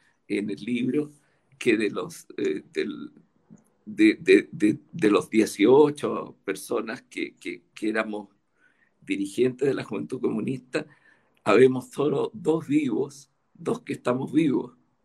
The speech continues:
¿ah? <laughs> Y, y los, eh, y de los otros,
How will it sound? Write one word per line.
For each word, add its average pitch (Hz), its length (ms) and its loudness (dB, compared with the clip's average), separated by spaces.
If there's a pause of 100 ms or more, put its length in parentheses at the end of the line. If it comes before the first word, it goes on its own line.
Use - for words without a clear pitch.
(240)
¿ah? 160 280 -6 (600)
<laughs> - 200 -16
Y, - 420 -6
y 233 220 2
los, 190 580 -2
eh, 98 480 2 (580)
y 123 120 2
de 117 140 4
los 104 180 -2
otros, 151 580 2